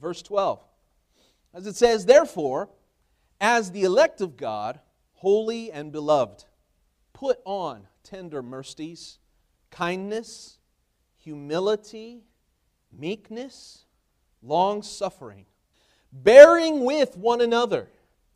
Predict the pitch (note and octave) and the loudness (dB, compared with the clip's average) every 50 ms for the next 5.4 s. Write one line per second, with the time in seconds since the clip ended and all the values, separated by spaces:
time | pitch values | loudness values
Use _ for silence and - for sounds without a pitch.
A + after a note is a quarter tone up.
0 | _ - F3+ F#3 F#3 F3 - - F#3 F3+ E3 B2+ C3 F3 G#3 F#3+ F3+ D3 C#3 C3 | _ -12 -10 -10 -10 -12 -14 -12 -12 -12 -8 -4 0 0 0 0 -4 -10 -12 -12
1 | C3+ D3 D3+ D3+ D3+ D3 D3+ C3+ B2 A2 G2+ - _ _ _ _ _ _ _ _ | -16 -16 -14 -14 -14 -14 -14 -14 -14 -16 -20 -20 _ _ _ _ _ _ _ _
2 | _ _ _ _ _ _ _ _ - A2 - D#3 F3+ G3+ G3+ G3+ G#3 G3 G3 G3 | _ _ _ _ _ _ _ _ -20 -12 -6 -4 -2 0 2 2 2 0 0 0
3 | G#3 G#3 G3 G3 F#3 - - G3 F#3 F3 - - G3+ G#3+ A3+ B3 B3+ B3 - - | -2 -2 -2 -4 -6 -10 -10 -10 -10 -10 -10 -10 -8 -6 -6 -6 -8 -12 -16 -20
4 | - _ _ - F#3 G3 F#3 D#3+ F#3 B3 D4+ E4 D#4 - - _ - C#3+ C#3+ C3+ | -20 _ _ -10 -10 -10 -8 -8 -10 -10 -10 -10 -12 -14 -16 _ -16 -16 -14 -14
5 | B2 A2+ G2+ G#2+ A2 B2+ C#3+ | -14 -16 -16 -16 -18 -20 -20